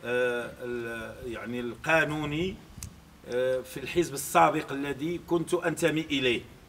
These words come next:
وأدليت لهم باستقالتي، م-، وضعتها للحزب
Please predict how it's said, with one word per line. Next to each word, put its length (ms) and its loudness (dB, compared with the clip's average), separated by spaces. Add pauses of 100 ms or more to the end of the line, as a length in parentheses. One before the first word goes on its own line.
(1200)
وأدليت 560 2
لهم 520 6 (1120)
باستقالتي، 1120 4 (800)
م-، 120 -6
وضعتها 840 2
للحزب 540 0